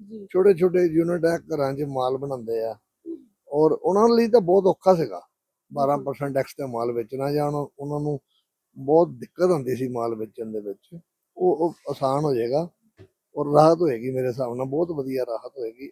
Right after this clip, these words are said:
Speaker 2: ਆਉਣ ਵਾਲੇ ਸਮੇਂ 'ਚ ਸਪੋਰਟਸ ਇੰਡਸਟਰੀ ਜਿਹੜੀ ਹੈ, ਇਹ ਲੀਹਾਂ 'ਤੇ ਆ ਜਾਏਗੀ।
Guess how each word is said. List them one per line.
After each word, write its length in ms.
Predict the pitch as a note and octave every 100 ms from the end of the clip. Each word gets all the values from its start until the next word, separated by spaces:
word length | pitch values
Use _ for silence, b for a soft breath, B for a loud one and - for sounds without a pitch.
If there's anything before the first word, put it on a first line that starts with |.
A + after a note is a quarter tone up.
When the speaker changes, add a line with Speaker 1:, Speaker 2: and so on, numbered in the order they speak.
| C#3
Speaker 2:
ਆਉਣ 240 | C3 C3
ਵਾਲੇ 180 | C3 C3+
ਸਮੇਂ 300 | B2 A#2+ B2
'ਚ 220 | C#3 C3+ - _ _ _
ਸਪੋਰਟਸ 460 | _ - D3 D3+ D#3
ਇੰਡਸਟਰੀ 420 | D3+ C#3 B2+ D3
ਜਿਹੜੀ 320 | C#3 C3+ C3
ਹੈ, 260 | A#2 B2 E3 _ _ _ _ -
ਇਹ 60 | D3
ਲੀਹਾਂ 280 | D3 D#3
'ਤੇ 140 | D#3 D3
ਆ 80 | G2+
ਜਾਏਗੀ। 300 | G2 F#2